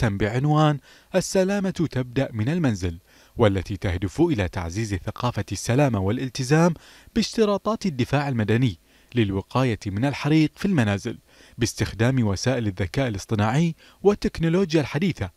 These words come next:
في التوعية والتثقيف، بالإضافة إلى أنظمة المحاكاة إيه آي ووسائل الإنذار الذكية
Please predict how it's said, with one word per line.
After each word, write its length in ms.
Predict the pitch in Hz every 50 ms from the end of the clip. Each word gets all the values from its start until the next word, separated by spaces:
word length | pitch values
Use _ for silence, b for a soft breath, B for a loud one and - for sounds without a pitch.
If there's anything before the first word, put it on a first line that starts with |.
| b b b b b
في 120 | b -
التوعية 520 | 143 - - - 117 104 98 107 127 113 - -
والتثقيف، 720 | 107 101 104 - - 165 131 - - - 170 180 180 - - b b b b b -
بالإضافة 560 | 180 196 196 185 151 180 202 208 - 208 - -
إلى 200 | 180 151 131 123
أنظمة 400 | 117 120 104 98 120 135 147 135 -
المحاكاة 640 | 113 104 98 - - 135 131 - - 165 160 160 143 b b b b b -
إيه 300 | 180 190 190 - 127 98
آي 140 | 90 85 85 b b b b b b
ووسائل 560 | 117 104 104 101 90 - - 117 135 131 123
الإنذار 460 | 113 117 120 110 98 95 120 127 131
الذكية 640 | 117 95 92 95 - - 175 175 165 160 160 147